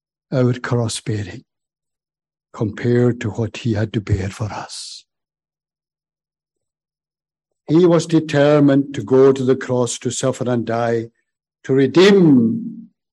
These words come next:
your soul, believer. And he never asks any to go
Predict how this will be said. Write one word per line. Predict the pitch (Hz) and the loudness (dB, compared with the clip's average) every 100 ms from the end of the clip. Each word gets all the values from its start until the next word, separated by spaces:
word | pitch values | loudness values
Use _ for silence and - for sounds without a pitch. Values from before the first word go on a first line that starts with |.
| _ - | _ 0
your | 131 131 | 2 2
soul, | - 135 127 123 110 | 0 0 0 0 -2
believer. | 104 107 101 95 - - _ _ _ _ _ _ _ _ _ _ _ _ | -6 -10 -12 -16 -20 -20 _ _ _ _ _ _ _ _ _ _ _ _
And | 135 123 | -6 0
he | 127 | 2
never | 135 143 147 | 4 4 2
asks | 143 147 - - | 2 -2 -6 -6
any | 127 127 113 | -2 0 -2
to | - - | -8 -12
go | - 120 117 113 | -8 -6 -6 -8